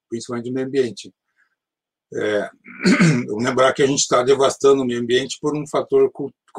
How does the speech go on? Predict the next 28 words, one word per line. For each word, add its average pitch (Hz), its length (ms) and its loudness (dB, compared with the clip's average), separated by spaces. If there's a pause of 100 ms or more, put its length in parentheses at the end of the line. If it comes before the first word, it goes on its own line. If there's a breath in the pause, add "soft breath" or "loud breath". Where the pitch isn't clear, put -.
econômico, 131 500 -4
mas 165 140 -2
também 139 320 0
cultural, 151 640 0
né? 117 280 -12 (720)
Então, - 300 -6
as 156 100 0
cidades, 160 360 2
elas, 165 260 2
desde 175 320 0
sempre, 147 640 0 (160)
elas 131 300 -8
cresceram 151 680 -2
e 147 40 -6
se - 120 -10
tornaram 143 360 0
uma 147 140 -4
comunidade 135 540 -4
devido 160 440 -2
não 175 160 -2
só 170 220 0
aos 147 160 2
fatores 123 360 -4
econômicos, 135 560 -4
mas 135 200 -4
também 151 360 -4
culturais, 135 680 -6 (140)
né? 117 240 -12